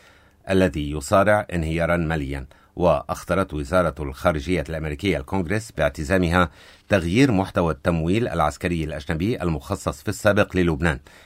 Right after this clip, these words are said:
ليشمل دعم سبل العيش لأفراد الجيش اللبناني، قائلة: إنهم يعملون تحت ضغط الاضطراب الاقتصادي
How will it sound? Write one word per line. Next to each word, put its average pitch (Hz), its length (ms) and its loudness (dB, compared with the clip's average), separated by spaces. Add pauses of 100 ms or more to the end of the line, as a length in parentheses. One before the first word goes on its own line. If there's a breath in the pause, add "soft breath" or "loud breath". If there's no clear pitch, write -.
(140 loud breath)
ليشمل 92 760 0
دعم 87 400 2
سبل 82 340 -2
العيش 87 420 0
لأفراد 76 360 -2
الجيش 80 340 -4
اللبناني، 73 440 -4 (420 soft breath)
قائلة: 87 540 0 (320 soft breath)
إنهم 78 340 0
يعملون 82 540 0
تحت - 220 -8
ضغط 80 340 -2
الاضطراب 82 640 0
الاقتصادي 87 760 0